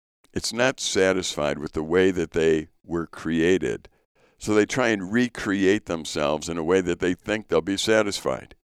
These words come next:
In the attempt to try and recreate ourselves, we're trying to improve on something that God already says was done correctly. We're told in the scriptures that while we were in our mother's womb, God created us.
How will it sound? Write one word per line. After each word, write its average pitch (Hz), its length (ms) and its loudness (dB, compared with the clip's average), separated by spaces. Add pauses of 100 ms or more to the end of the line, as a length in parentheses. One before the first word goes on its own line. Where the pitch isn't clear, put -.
(840)
In 110 140 -2
the 120 100 4
attempt 127 460 0
to 98 80 -4
try 107 240 0
and 98 180 0
recreate 104 600 2
ourselves, 73 640 0
we're 90 100 -6
trying 104 340 -2
to 95 140 -4
improve 110 500 -6
on 71 200 0
something 80 400 -6
that 85 160 -4
God 101 260 2
already 80 380 2
says 67 480 -4
was 82 180 -4
done 85 380 0
correctly. 90 640 -4 (1200)
We're 95 140 -4
told 110 340 4
in 90 80 -2
the 82 120 -6
scriptures 73 640 -4
that 80 200 2
while 104 260 4
we 98 200 2
were 80 180 0 (140)
in 101 200 0
our 78 140 -2
mother's 73 460 -2
womb, 76 340 -6
God 69 240 0
created 76 480 -2
us. - 300 -8